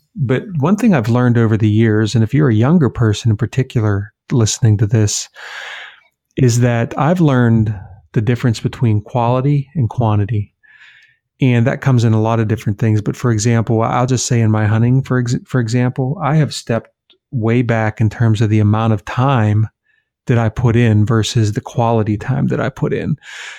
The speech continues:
So I pick my spots. You know, I pick when is the best time. And I really focus on making those times great. And I've learned a couple of things. One, it certainly leaves you a whole heck of a lot of time to do other things in your life that you're missing out on. And two,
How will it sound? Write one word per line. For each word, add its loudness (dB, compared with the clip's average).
So 0
I -2
pick -2
my 4
spots. -4
You 0
know, 2
I 0
pick -6
when 2
is 2
the -2
best -4
time. -6
And 0
I 2
really 0
focus -2
on 2
making 0
those 0
times -2
great. 0
And 0
I've -2
learned 2
a -4
couple -2
of -2
things. 0
One, 0
it -6
certainly 0
leaves 2
you 2
a 0
whole 0
heck 0
of -4
a 0
lot 0
of 0
time 0
to -2
do 0
other 2
things 0
in 2
your 0
life -2
that -6
you're -2
missing 0
out 2
on. 2
And 0
two, 0